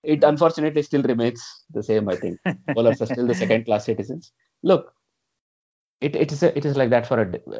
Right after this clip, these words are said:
Speaker 1: it's like that for a reason, of course. But finding the balance is the main thing,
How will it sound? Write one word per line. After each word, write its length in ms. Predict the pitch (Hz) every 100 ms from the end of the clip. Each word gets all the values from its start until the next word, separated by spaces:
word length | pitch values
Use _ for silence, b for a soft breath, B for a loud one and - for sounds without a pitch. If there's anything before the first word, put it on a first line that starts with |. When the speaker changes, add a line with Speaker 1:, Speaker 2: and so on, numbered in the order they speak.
| 76
Speaker 1:
it's 220 | 107 - -
like 220 | 113 117
that 200 | 120 127
for 80 | 131 117
a 40 | 101
reason, 320 | 95 92 73
of 120 | -
course. 220 | 104 117
But 220 | - 117
finding 300 | - 135 180
the 60 | 156
balance 380 | 123 135 143 139
is 80 | 117
the 80 |
main 240 | 107 95 87
thing, 140 | 73